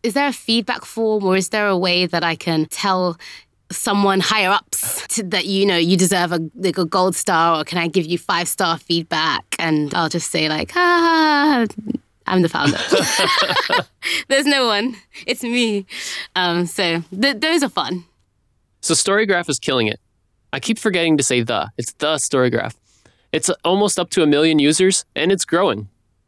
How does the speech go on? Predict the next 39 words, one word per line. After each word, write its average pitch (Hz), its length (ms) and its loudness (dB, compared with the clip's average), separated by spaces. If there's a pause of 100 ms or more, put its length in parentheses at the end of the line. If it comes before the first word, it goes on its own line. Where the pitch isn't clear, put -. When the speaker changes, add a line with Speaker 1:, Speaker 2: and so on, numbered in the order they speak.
(260)
Speaker 2:
And 143 120 2
they 170 100 2
now 190 140 0
have 196 140 0
a 165 60 -2
paid 180 340 0
product, 156 400 -4
so - 140 -4
the 139 100 -2
company 175 460 -2 (140)
has 135 180 -4
very 170 280 2
recently 156 380 4
become 131 240 0
profitable. - 600 -6 (760)
Speaker 1:
So 160 320 -2 (280)
I 175 100 -2
might 180 400 0
be 214 100 0
on 196 100 4
the 175 60 0
verge 165 400 -2
of 165 120 -10
getting 160 260 0
my 156 100 0
first - 640 -4 (120)
paycheck - 580 -4
because 165 420 -4 (500)
we've 180 180 -4
also 175 240 -2
recently 156 400 0
just 160 200 -4
re-architected 165 720 0
a 156 60 -4
bunch 160 240 -4
of 160 60 -6
stuff. - 480 -4 (340)
And 151 220 -6
so 156 320 -6